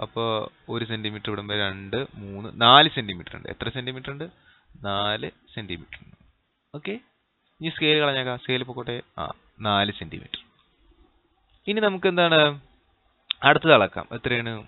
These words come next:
മൂന്ന് സെന്റിമീറ്റർ. എത്രയുണ്ട്? മൂന്ന് സെന്റിമീറ്റർ. കണ്ടോ? One, two, three. മൂന്ന് സെന്റിമീറ്റർ. ആ, ശരി. ഇനി scale പോയിക്കോട്ടെ.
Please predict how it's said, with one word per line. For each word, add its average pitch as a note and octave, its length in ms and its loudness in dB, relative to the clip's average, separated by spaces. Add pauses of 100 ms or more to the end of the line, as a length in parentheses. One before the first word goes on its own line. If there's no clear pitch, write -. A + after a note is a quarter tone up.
(140)
മൂന്ന് E3 340 -4
സെന്റിമീറ്റർ. - 440 -10 (480)
എത്രയുണ്ട്? D#3+ 360 -4 (840)
മൂന്ന് A#2 320 -8
സെന്റിമീറ്റർ. - 400 -14
കണ്ടോ? D3+ 180 -4 (2500)
One, A#2 180 2 (1000)
two, A#2+ 100 -4 (720)
three. G#2 100 -2 (160)
മൂന്ന് C#3 200 -6
സെന്റിമീറ്റർ. E2 400 -14 (960)
ആ, - 20 4 (380)
ശരി. B2+ 220 -2
ഇനി A#2 160 -8
scale B2+ 220 0
പോയിക്കോട്ടെ. C3 320 -2